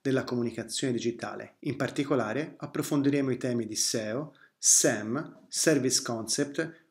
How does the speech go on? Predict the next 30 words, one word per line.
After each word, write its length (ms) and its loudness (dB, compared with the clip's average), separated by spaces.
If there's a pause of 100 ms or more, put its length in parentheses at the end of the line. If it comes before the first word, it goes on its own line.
Google 400 6
AdWords, 640 -2
Revenue 420 4
Management, 600 -4
Pricing 340 0
Dinamico, 680 -4 (300)
tattiche 720 0
e 80 -4
strategie 400 2
digitali. 460 -4 (160)
Il 120 4
nostro 340 4
team 440 8
di 100 2
professionisti 880 0
affronterà 540 0
il 100 2
tema 220 2
del 140 4
web 100 2
marketing 640 0
da 120 0
diversi 440 0
punti 260 -4
di 80 0
vista, 480 -6 (120)
partendo 280 2
dal 220 4
classico 480 2
concetto 760 -2